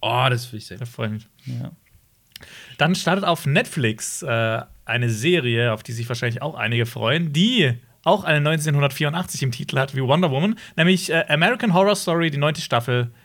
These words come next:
Speaker 2: äh, mit dem Titel, Titel American Horror Story neunzehnhundertvierundachtzig.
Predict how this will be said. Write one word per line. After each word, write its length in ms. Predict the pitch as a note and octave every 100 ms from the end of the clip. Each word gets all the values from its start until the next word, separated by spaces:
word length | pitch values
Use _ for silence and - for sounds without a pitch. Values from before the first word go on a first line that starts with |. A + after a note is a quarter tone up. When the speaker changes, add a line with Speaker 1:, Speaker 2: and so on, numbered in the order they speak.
| _
Speaker 2:
äh, 120 | C3 A#2+
mit 100 | A#2
dem 80 | A2+
Titel, 480 | E3 D3 C#3+ C#3 -
Titel 400 | F3 - B2 -
American 380 | C3 B2+ B2+ A#2+
Horror 160 | A2+ A2+
Story 280 | - A2 G#2+
neunzehnhundertvierundachtzig. 840 | A#2+ B2 A#2+ C#3+ D#3 E3+ F3+